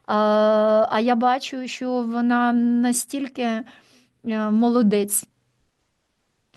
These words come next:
що вона так все, якби, оце життя пройшла. І коли я, е, почала вже з нею розмовляти, то, е, я зрозуміла оце, що багато людей не розуміють, вони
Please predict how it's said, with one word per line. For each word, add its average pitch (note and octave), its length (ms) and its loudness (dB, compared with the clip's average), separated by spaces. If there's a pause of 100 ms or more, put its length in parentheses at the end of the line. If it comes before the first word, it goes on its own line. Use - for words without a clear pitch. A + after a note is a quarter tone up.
(120)
що - 240 -6
вона B3 220 2
так C4+ 280 -4
все, A3+ 400 -4
якби, G#3+ 360 -4
оце G#3+ 360 -6
життя G#3+ 360 -2
пройшла. A3 640 -6 (640)
І B3 180 -2
коли C4+ 240 -8
я, B3 400 -4
е, - 20 -6
почала B3+ 320 -8
вже B3 120 -8
з B3 40 -8
нею B3+ 180 -4
розмовляти, C4 540 -4
то, B3+ 100 -10
е, A#3+ 560 -4
я B3+ 120 -4
зрозуміла B3 680 -4
оце, B3 440 -8
що B3 200 -8
багато A#3+ 360 -6
людей A3+ 300 -6
не A#3+ 100 -4
розуміють, A#3+ 600 -6
вони A#3+ 220 -6